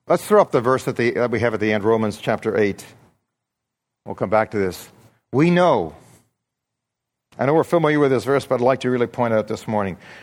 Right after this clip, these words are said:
We know that for those who love God, all things work together for good, to those who are called according to his purpose. For those whom he foreknew,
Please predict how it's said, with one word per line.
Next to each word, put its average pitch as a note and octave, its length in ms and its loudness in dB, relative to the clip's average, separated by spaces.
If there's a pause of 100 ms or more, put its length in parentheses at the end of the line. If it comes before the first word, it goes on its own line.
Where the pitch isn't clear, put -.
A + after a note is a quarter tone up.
(100)
We D#3 260 0
know A#2 500 2 (960)
that A#2+ 160 2
for D3 120 2
those E3+ 360 6
who F3 120 4
love D3+ 260 4
God, C#3+ 280 4
all E3 380 6
things D#3 480 -2
work C#3+ 240 0
together C3 420 0
for B2 220 -2
good, G#2+ 420 -2 (880)
to C#3 140 2
those D3 420 4
who D3 120 0
are B2 100 4
called C#3+ 480 4
according B2+ 380 0
to C3+ 120 -6
his A2 180 -2
purpose. B2 480 -4
For C3+ 220 4
those E3 460 4
whom E3 200 0
he C#3 120 0
foreknew, C#3 760 0